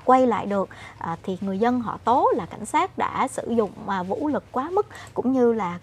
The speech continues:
kỳ thị hai cái người đàn ông gốc Phi Châu này. Cho nên trong lúc bắt giữ đó đã có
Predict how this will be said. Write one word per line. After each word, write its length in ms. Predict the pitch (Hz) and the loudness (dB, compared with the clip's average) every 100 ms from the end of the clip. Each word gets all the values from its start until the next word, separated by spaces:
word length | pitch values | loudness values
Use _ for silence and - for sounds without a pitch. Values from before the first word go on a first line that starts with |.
| - | -2
kỳ 200 | 226 196 | 0 0
thị 380 | 185 190 185 - | -2 -2 -2 -4
hai 260 | 208 247 247 | -2 2 2
cái 140 | 311 | 0
người 300 | 277 196 185 | -2 0 0
đàn 160 | 180 180 | -2 0
ông 160 | 226 | 0
gốc 140 | 240 339 | 0 -2
Phi 160 | 269 | -4
Châu 240 | 254 247 233 | 0 2 2
này. 240 | 208 180 - - - | 0 -2 -6 -12 -4
Cho 80 | 220 | -2
nên 220 | 226 220 | 0 0
trong 280 | 277 285 294 | 0 2 0
lúc 180 | 370 | -2
bắt 120 | - - | -4 -6
giữ 240 | - - 269 | -6 -4 -4
đó 100 | 330 | -4
đã 160 | - - | -4 -4
có 220 | - 262 | -2 -2